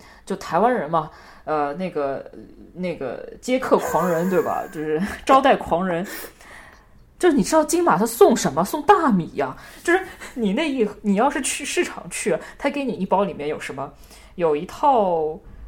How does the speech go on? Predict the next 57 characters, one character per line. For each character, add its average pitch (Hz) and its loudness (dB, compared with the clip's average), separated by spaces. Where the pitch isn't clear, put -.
有 165 0
一 175 -6
套 240 -2
是 208 -6
雅 147 -4
诗-， - -14
雅 170 -2
诗 - -6
兰 294 2
黛 370 4
还 180 0
是 185 -4
什 180 -6
么 143 -10
的 156 2
一 175 -6
套 196 4
那 202 -4
个 170 2
药 208 2
妆， 202 0
然 170 2
后， 247 4
<laughs> - -18
然 214 4
后 277 4
一 208 -2
袋 294 6
大 302 8
米， 156 0
然 233 0
后 285 0
那 247 -4
每 214 2
年 202 4
还 254 2
有 226 4
不 208 -4
一 214 -2
样 262 2
啊， 135 -6
还 - -2
有 202 4
就 208 -6
是 196 -4
送 185 -4
那 190 -4
个 156 0
什 156 -12
么， 175 -8
呃， 139 -8
凤 226 -4
梨 190 -2
酥 226 -4
啊， 151 0
就 156 -10
是 156 0